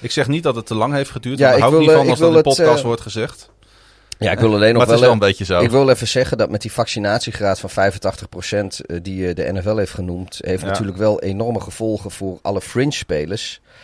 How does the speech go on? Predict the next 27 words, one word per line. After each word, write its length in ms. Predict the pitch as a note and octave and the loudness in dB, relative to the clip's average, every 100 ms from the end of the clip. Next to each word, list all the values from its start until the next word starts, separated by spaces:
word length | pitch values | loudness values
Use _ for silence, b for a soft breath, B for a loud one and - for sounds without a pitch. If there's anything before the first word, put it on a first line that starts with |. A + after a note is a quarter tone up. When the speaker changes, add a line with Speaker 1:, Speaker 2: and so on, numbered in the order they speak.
| b - | b -8
Speaker 2:
Kijk, 200 | A2+ G#2 | -6 -4
als, 320 | A#2 - - | -4 -4 -6
als, 520 | G#2+ A2+ - - - - | -4 -4 -4 -10 -12 -10
eh, 360 | G2+ F#2+ F#2 | -8 -6 -6
eh, 60 | - - - F#2+ F2 D2+ - _ _ _ - | -10 -14 -14 -12 -12 -14 -18 _ _ _ -6
als 220 | C3 A2+ | -4 -2
Lamar 300 | A#2+ G#2+ G2 | -4 -2 -4
Jackson 380 | - G2 - - | -4 -8 -8 -12
zich 200 | G2 F2+ | -12 -10
niet 140 | F#2+ | -10
laat 140 | F2 - | -10 -12
vaccineren 420 | - - F2+ F2 | -14 -12 -10 -10
in 80 | E2+ | -8
Baltimore, 500 | E2+ - E2 F2+ A#2 b b b b b b b b b _ - - D#2 F#2+ | -8 -10 -12 -12 -14 b b b b b b b b b _ -20 -20 -16 -2
Baltimore 360 | A#2 C3 A#2+ - | 0 2 0 0
gaat 120 | G#2 | -2
hem 100 | G#2+ | -2
niet 120 | A#2 | -6
op 80 | - | -8
st-, 160 | - | -10
op 100 | - | -10
straat 360 | - G#2 F2+ E2+ | -8 -2 0 0
zetten. 360 | - - - D#2 | -6 -10 -12 -12
Die 100 | E2+ | -8
zegt, 220 | E2+ F2 - | -10 -10 -16
die, 140 | - | -14
die, 140 | E2+ | -12